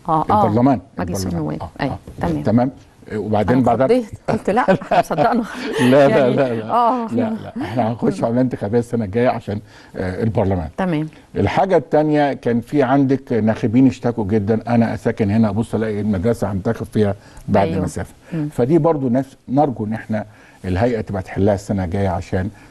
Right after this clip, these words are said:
Speaker 2: آه، ونبص، وده بسيط. يعني ممكن مدرسة واحدة أعمل، أعمل فيها ثلاث لجان.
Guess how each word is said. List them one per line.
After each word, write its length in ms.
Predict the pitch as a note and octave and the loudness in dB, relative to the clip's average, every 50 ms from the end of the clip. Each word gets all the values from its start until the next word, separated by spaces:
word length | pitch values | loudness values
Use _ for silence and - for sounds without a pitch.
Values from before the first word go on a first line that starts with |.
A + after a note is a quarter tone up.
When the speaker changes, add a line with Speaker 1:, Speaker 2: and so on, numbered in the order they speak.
| - - - | -20 -12 -6
Speaker 2:
آه، 220 | - F2 - - | -4 -4 -2 0
ونبص، 500 | - E3+ F3+ A3 A#3 C#3+ C3 C#3 - - | 0 2 4 4 4 4 2 0 0 0
وده 140 | D3 C3+ C3 | 0 2 2
بسيط. 300 | A2+ A#2 A2 - A2+ G2 - - - _ | 2 0 -2 -2 -6 -8 -8 -12 -8 _
يعني 120 | C#3 C#3 E3+ | 0 0 2
ممكن 180 | F3+ - E3+ | 2 0 2
مدرسة 360 | D3+ C#3+ C3+ E3+ F3+ - - | 2 4 4 2 2 2 2
واحدة 180 | E3 E3+ F3 D#3+ | 0 0 0 0
أعمل، 160 | F3 A#3+ A#3+ - - | 2 2 2 2 0
أعمل 180 | D3+ D3+ D3 | 0 0 0
فيها 140 | C3+ - D#3+ | 0 -2 -4
ثلاث 260 | D3+ - D3+ D3 - | -2 0 -2 0 0
لجان. 280 | C#3 B2 C#3+ E3 C3 F#2 | 0 0 2 0 0 -2